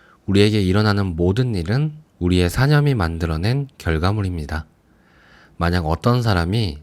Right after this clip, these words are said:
자연재해가 일어날 것이라는 사념을 방출한다면 같은 재해를 겪은 다른 사람들의 머릿속에도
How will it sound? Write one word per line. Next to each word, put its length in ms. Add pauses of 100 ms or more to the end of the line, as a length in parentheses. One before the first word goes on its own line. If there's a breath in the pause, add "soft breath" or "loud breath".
자연재해가 640
일어날 300
것이라는 720 (140)
사념을 420
방출한다면 1080 (800 soft breath)
같은 400
재해를 380
겪은 720
다른 280
사람들의 480
머릿속에도 720